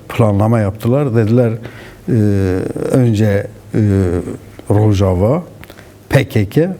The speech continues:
sonra da Başur. Hepsini ortadan kaldıracağız. O tarihten bu yana, iki bin on sekizinde, sekizde Afrin, iki bin on dokuzda Serekani, Girespi,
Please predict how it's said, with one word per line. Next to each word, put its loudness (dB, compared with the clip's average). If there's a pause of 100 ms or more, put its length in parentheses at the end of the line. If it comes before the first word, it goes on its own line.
(160)
sonra 0
da 2
Başur. -2 (560)
Hepsini 2
ortadan 0
kaldıracağız. -4 (640)
O 2
tarihten 0
bu 2
yana, 0 (200)
iki 2
bin 4
on 2
sekizinde, 0 (280)
sekizde 0
Afrin, 0 (680)
iki 0
bin 4
on 2
dokuzda 0
Serekani, 0
Girespi, 0